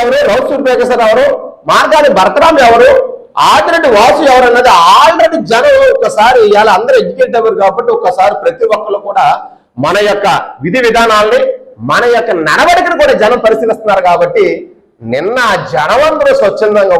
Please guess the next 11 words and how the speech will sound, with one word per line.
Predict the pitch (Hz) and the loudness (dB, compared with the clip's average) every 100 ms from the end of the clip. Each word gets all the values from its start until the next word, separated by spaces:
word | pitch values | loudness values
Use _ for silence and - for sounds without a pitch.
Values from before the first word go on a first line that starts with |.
| 156 | 0
వచ్చి | 156 208 160 143 151 - _ _ _ _ _ 104 - _ - | -2 -2 0 -2 -4 -12 _ _ _ _ _ -20 -20 _ -8
మన | 147 135 117 98 - - - - | -6 -6 -6 -10 -14 -18 -20 -8
మార్గాని | 123 - 190 247 240 | -6 -6 -4 -4 -4
భరతరాంని | 175 165 175 170 156 131 107 - - _ _ - 101 147 | -4 -4 -4 -4 -4 -6 -8 -12 -20 _ _ -12 -6 -4
ఎంపీ | 190 240 233 | -4 -4 -2
నుంచి | 226 208 160 135 | -4 -4 -4 -4
ఎమ్మెల్యే | 175 196 185 175 | -2 -2 -2 -4
కింద | 151 131 117 - - - | -2 -2 -2 -6 -18 -18
ఇప్పుడు | - 135 104 87 - - _ _ - | -4 -2 -2 -6 -12 -20 _ _ -8
నామినేషన్ | 143 220 220 208 156 | -6 -4 -6 -4 -6
వేయగానే | 160 170 156 | -4 -4 -4